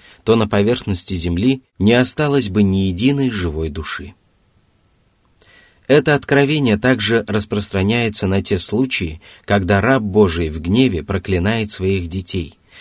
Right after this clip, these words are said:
своих жён или своё имущество. Если бы эти проклятия были приняты, то они погибли бы, что причинило бы самому человеку огромный ущерб.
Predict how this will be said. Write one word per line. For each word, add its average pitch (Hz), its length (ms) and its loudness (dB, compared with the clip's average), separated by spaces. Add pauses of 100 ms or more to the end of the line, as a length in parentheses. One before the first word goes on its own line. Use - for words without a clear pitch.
своих 104 440 2
жён 92 380 0 (300)
или 127 200 4
своё 98 440 0
имущество. - 600 -8 (960)
Если 107 300 2
бы 98 120 2
эти 101 260 2
проклятия 95 600 0
были 82 220 -2
приняты, 107 580 -2 (320)
то 104 100 4
они 127 200 2
погибли 123 500 -2
бы, 78 220 -10 (300)
что - 220 -2
причинило 104 580 0
бы 95 240 2
самому 95 480 0
человеку 95 680 -4
огромный 98 540 -2
ущерб. - 500 -10